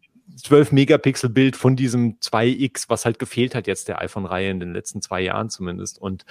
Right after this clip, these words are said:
ähm, das ist ein, die sind, sahen sie recht gut aus, die, die, äh, Aufnahmen, muss ich sagen, die haben mich, äh, überrascht. Also ich meine, die sind natürlich auch,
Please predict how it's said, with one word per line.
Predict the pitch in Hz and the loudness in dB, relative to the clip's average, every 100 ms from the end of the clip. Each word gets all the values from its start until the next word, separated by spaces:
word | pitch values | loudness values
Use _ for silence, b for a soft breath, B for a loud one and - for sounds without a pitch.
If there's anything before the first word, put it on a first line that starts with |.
| B B B B - | B B B B -6
ähm, | 98 92 90 | -4 -4 -2
das | 104 - | -2 -2
ist | 120 - - | -4 -6 -2
ein, | 117 113 113 | 0 0 -2
die | - 104 | -6 -8
sind, | 117 147 139 | -2 0 2
sahen | 135 120 113 131 | 0 2 2 2
sie | 127 | 2
recht | 123 - | 0 -2
gut | - - | -4 -2
aus, | - - | -6 -8
die, | 104 101 101 98 | -10 -6 -6 -8
die, | 98 101 101 101 | -12 -10 -8 -6
äh, | 92 98 98 98 95 | -8 -8 -8 -8 -10
Aufnahmen, | - 101 - 104 104 110 | -6 -6 -4 -6 -4 -4
muss | 110 107 | -4 -4
ich | - | -6
sagen, | - 107 117 | -2 -2 -2
die | 104 | -4
haben | 101 | -4
mich, | 117 - - 104 | -6 -10 -14 -4
äh, | 110 107 107 | 0 0 0
überrascht. | 110 123 107 120 - - - - | 2 2 4 4 2 -2 -6 0
Also | 113 | 2
ich | 117 | 4
meine, | 131 113 | 2 2
die | |
sind | 113 | 2
natürlich | 135 117 110 | 2 2 0
auch, | - 120 | 4 2